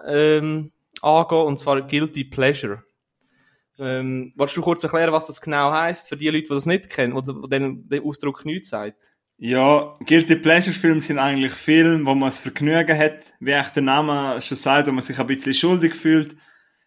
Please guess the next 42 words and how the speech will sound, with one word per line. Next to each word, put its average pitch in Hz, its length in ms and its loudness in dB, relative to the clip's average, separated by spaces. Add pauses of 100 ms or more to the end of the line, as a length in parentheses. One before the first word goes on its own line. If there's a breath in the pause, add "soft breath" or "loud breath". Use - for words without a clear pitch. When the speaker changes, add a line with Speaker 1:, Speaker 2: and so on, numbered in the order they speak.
(180)
Speaker 2:
Filme, 180 460 6
wo 165 200 8
in 160 120 2
der 151 80 4
grossen 151 440 4
Masse 151 340 0
nicht 139 320 -4 (240)
mega 147 400 2
gut 143 280 4
angekommen 156 420 4
sind, 160 340 2
nicht 143 180 -2
gute 143 340 0
Kritikerstimmen 147 920 -2
haben, 139 340 -2 (600 soft breath)
wo 156 200 4
man 160 200 6
einfach 180 360 4
sagt, 165 460 6 (120)
das 156 200 0
ist - 140 -2
ein 147 100 0
schlechter 151 560 4
Film, 180 400 6
aber 135 180 -2
du 156 140 2
selber 151 380 4
hast 139 100 -2
einfach 147 240 -2
Spass 127 480 -2
dran. 120 140 -6
Das 131 80 -6
ist 147 160 2
irgendwie, 151 340 4 (320 loud breath)
ich 160 140 2
vergleiche 160 320 4
es - 120 -6
gerne 156 480 4 (400)
wie 143 280 0
mit 143 200 -2
Fast 156 400 2
Food. 165 300 2